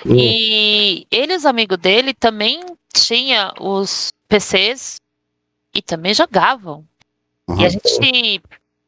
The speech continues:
Speaker 2: a cada quinze dias, ou às vezes eu não, é, fins de semana seguidos, a gente montava uma lan de P C.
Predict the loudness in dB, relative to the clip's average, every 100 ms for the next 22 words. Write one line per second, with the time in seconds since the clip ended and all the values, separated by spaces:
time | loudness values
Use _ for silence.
0 | _ _ -6 -6 -2 -2 -2 -4 -4 -4
1 | -4 0 2 4 2 0 0 0 2 2
2 | 4 2 2 0 0 -4 -8 -14 _ _
3 | 2 6 4 2 0 0 0 -2 0 0
4 | 0 0 -2 -2 -2 -2 2 4 4 2
5 | -2 0 2 2 2 0 -2 0 2 2
6 | 2 2 0 -6 -2 -2 0 2 2